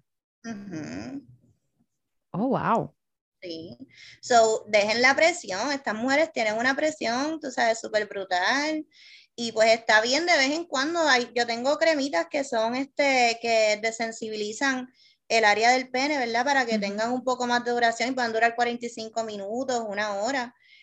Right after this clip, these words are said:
Speaker 1: Pero,
Speaker 2: Ujú.
Speaker 1: eh, no sientan esa
Speaker 2: Ujú.
Speaker 1: presión de que tiene que ser así siempre.
Speaker 2: Ok.
Speaker 1: Al revés, lo que
Speaker 2: So,
Speaker 1: tienen es que buscar
Speaker 2: media
Speaker 1: otra
Speaker 2: a
Speaker 1: área.
Speaker 2: una hora all the time no es normal.
Speaker 1: Sí es, cada vez incluyendo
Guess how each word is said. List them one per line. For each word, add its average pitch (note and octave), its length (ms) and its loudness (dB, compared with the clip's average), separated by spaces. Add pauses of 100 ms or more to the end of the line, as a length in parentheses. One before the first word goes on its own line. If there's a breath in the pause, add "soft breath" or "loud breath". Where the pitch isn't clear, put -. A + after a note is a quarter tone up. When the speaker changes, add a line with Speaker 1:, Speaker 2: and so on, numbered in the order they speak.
(160)
Speaker 1:
Pero, A3 520 6
Speaker 2:
Ujú. G3 100 0
Speaker 1:
eh, G#3+ 200 2
no G3+ 140 -4
sientan A#3 480 -4
esa D#4 180 -4
Speaker 2:
Ujú. D4+ 80 -4
Speaker 1:
presión C#4+ 420 -4
de D4 100 0
que B3+ 120 -2
tiene G#3+ 240 -4
que A#3+ 100 -6
ser C4 160 -2
así C#4+ 260 -2
siempre. G#3+ 640 -10 (460)
Speaker 2:
Ok. F#3+ 160 -6 (1120)
Speaker 1:
Al G#3 140 0
revés, G#3 240 4
lo G3+ 120 4
que F#3+ 60 4
Speaker 2:
So, G#3 60 -2
Speaker 1:
tienen G#3 260 -2
es C4+ 180 -4
que E4+ 120 6
buscar A#3+ 220 -2
Speaker 2:
media G#3 280 8
Speaker 1:
otra C4+ 340 8
Speaker 2:
a B3+ 140 8
Speaker 1:
área. B3 120 6
Speaker 2:
una C4 320 4
hora C4 400 2
all G#3+ 240 2
the A3+ 100 -6
time B3 520 -2 (160)
no G#3+ 180 0
es A#3 60 4
normal. A#3+ 500 0 (1200)
Speaker 1:
Sí G#3+ 280 -2
es, C4 260 2
cada A3+ 340 4
vez C#4 140 4
incluyendo G#3+ 840 -4